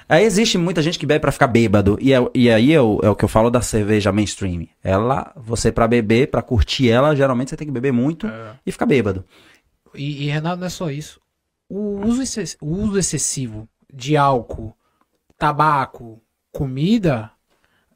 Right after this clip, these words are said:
Speaker 3: não é um problema. Você não faz isso naturalmente. Você talvez esteja com outro problema atrelado
Speaker 1: Sim, sim.
Speaker 3: e você desconta, porque a gente já
Speaker 1: Sim.
Speaker 3: trouxe Júlio Ke-, Ke-,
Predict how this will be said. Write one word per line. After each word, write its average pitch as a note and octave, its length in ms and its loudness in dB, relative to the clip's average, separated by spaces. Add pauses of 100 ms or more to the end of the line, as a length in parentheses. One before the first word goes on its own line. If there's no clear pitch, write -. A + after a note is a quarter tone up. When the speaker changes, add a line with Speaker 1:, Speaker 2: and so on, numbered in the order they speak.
(140)
Speaker 3:
não A3 200 -2
é E4+ 60 2
um D#4 140 0
problema. D#3 500 0
Você D#3+ 220 -6
não A#3 280 -8
faz C#3 400 -8
isso C3+ 220 -14
naturalmente. A#2+ 760 -14
Você C3 240 -10
talvez E3 380 -4
esteja F3+ 300 -6
com G3+ 220 -10
outro D#4+ 540 2
problema F#3 460 -2
atrelado C3+ 640 2
Speaker 1:
Sim, F3+ 200 2
sim. A2 300 0
Speaker 3:
e F3+ 100 2
você G3+ 240 2
desconta, G3 540 -4
porque D#3+ 140 -6
a F3+ 40 -2
gente F3+ 120 -8
já F#3+ 100 -2
Speaker 1:
Sim. G#2+ 60 0
Speaker 3:
trouxe F3 300 -2
Júlio D3+ 240 2
Ke-, D#3 240 -2
Ke-, - 280 -6